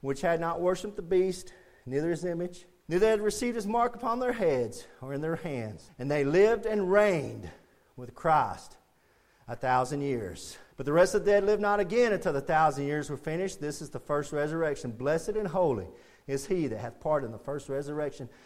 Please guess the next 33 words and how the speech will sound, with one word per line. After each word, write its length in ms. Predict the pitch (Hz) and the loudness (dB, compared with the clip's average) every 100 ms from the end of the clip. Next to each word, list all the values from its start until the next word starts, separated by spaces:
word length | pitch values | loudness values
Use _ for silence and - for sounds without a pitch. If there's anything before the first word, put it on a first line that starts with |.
| - | -8
On 100 | 139 | -4
such 240 | 147 196 190 | 2 2 2
a 60 | |
second 400 | 156 208 214 220 | -2 0 0 0
death 260 | 190 220 220 | 0 2 2
hath 340 | 233 202 190 | -2 -2 -2
no 200 | 160 170 | -2 -2
power." 480 | 180 - 160 127 123 | -2 -4 -2 -2 -2
Look 140 | 135 160 | -4 -4
at 60 | |
the 80 | 151 | -4
end 120 | 160 | -4
of 60 | 151 | -4
verse 240 | 160 160 | -4 -6
six. 320 | - 113 - - _ _ _ - | -6 -6 -8 -20 _ _ _ -14
"But 160 | 113 | -4
they 240 | 139 147 175 | 2 2 2
shall 200 | - 127 | -2 -6
be 120 | 113 | -8
priests 580 | - - 156 175 170 - | -12 -6 -4 -2 -4 -10
of 140 | 110 | -8
God 540 | 135 139 151 160 160 143 | 0 2 4 2 0 -4
and 120 | 120 | -10
of 140 | 104 | -12
Christ, 540 | - 143 147 151 156 - _ _ _ _ | -6 -4 -2 -2 -4 -10 _ _ _ _
and 120 | 117 110 | -12 -10
shall 220 | 123 101 | -8 -6
reign 640 | 101 135 151 160 165 175 - - _ - | -4 -4 -2 -4 -4 -6 -12 -20 _ -14
with 400 | 113 135 147 - | -4 -4 -4 -8
him 260 | 131 107 98 80 _ _ _ _ _ _ _ _ - | -10 -10 -12 -18 _ _ _ _ _ _ _ _ -20
a 200 | 104 - | -20 -18
thousand 640 | 120 120 123 127 113 135 127 _ 98 | -12 -8 -8 -8 -10 -12 -14 _ -20
years." 680 | 98 98 101 95 90 80 - | -18 -14 -14 -16 -20 -20 -20